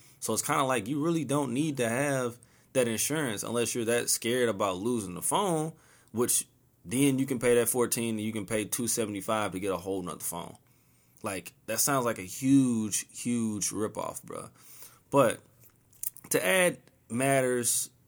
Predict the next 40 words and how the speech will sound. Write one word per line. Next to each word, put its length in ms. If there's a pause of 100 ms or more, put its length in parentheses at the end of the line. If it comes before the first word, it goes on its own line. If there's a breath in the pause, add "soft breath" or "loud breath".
(220)
into 480
another 360
situation 680
of 140
Darnell. 580
So 200
after 420
I 80
lose 240
my 160
phone 260
with 120
Darnell, 560 (360 loud breath)
I 80
come 280
outside 720
from 220
where 120
I 60
was 220
at. 180
Now, 120
mind 360
you, 140
I'm 180
on 140
the 220
east 200
side 380
with 140
my 140
boy 300
K 260
P. 360 (600 loud breath)
K 200
P 260
has 260
a 80
suit 380
on, 440